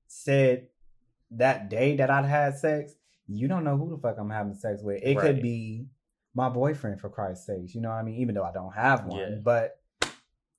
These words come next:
Speaker 1: who are you to cast your goddamn judgment on
Speaker 2: Yeah.
Speaker 1: me?
Speaker 2: And then I hate how, like, the conversation automatically becomes, um, having sex bad, having, you know, multiple partners bad. So even in the way
Speaker 1: It's
Speaker 2: that we
Speaker 1: not.
Speaker 2: try to defend ourselves around that, like,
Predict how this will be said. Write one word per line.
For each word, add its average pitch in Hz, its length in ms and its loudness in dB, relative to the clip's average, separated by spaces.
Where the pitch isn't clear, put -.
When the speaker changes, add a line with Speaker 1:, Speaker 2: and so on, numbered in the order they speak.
Speaker 1:
who 311 220 6
are 277 100 12
you 277 280 2
to 214 140 2
cast 208 400 8
your 202 120 4
goddamn 175 600 8
judgment 220 520 6
on 143 160 6
Speaker 2:
Yeah. 90 300 2
Speaker 1:
me? 92 120 -8
Speaker 2:
And 139 140 4
then 135 100 8
I 120 100 4
hate 139 220 4
how, 131 200 2
like, 110 280 2
the 117 180 -2
conversation 117 720 0
automatically 107 720 -2
becomes, 101 760 -6
um, 98 380 2
having 117 460 2
sex 110 320 0
bad, 98 600 -2
having, 107 540 -2
you 120 140 -4
know, 104 120 0
multiple 104 460 0
partners 95 560 -2
bad. 98 760 0
So 139 180 -6
even 135 260 2
in 120 120 4
the 113 60 2
way 113 160 6
Speaker 1:
It's 110 100 4
Speaker 2:
that 101 80 -4
we 110 100 -2
Speaker 1:
not. 123 80 2
Speaker 2:
try 113 180 6
to 104 80 2
defend 120 500 0
ourselves 98 640 -2
around 101 440 -2
that, 95 320 -2
like, 95 420 -6